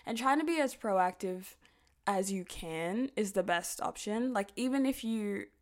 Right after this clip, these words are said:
even if your feelings change completely and now this person's like, "What the hell? This person's just, like, switched on me, like, twice."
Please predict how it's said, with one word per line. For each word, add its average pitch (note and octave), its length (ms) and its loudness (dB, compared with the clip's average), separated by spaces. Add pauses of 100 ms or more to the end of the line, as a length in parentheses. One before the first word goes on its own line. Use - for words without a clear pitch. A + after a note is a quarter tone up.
(280)
even B3+ 260 2
if C#4 120 0
your B3+ 120 2
feelings G#3 440 0
change F#3 400 -6
completely F3+ 800 -6
and F3 420 -10
now F3+ 220 -6
this F3+ 140 -10
person's F3+ 360 -12
like, - 140 -20
"What - 140 -20
the - 120 -16
hell? - 200 -14
This G#3+ 160 -14
person's - 360 -18
just, - 220 -16
like, A3+ 140 -16
switched - 340 -14
on - 100 -14
me, - 220 -14
like, - 160 -18
twice." - 480 -14